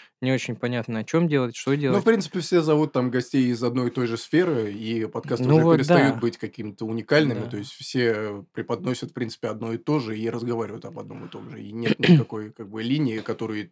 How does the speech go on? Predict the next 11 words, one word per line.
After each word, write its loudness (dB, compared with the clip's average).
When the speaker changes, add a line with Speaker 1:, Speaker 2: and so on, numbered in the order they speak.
Speaker 2:
действительно -4
было -4
бы -6
интересно -6
послушать. -10
Плюс 0
речь 4
многих 2
<laughs> -
молодых 6
людей 2